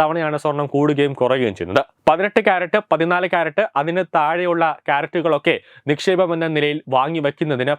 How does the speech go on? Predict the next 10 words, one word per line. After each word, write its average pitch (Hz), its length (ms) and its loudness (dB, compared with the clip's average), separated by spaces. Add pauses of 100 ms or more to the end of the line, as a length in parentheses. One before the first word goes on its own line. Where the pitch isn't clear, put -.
പ്രാധാന്യം 135 680 -2
കാണുന്നില്ല. 104 460 0 (280)
അതിനേക്കാൾ 147 440 0
നിക്ഷേപം 156 500 -2
എന്ന 156 120 -2
നിലയിൽ 139 380 -2 (120)
വാങ്ങാനോ 131 520 0 (200)
വാങ്ങി 147 280 0
സൂക്ഷിക്കാനോ 160 680 -2
ആണ് 127 240 -2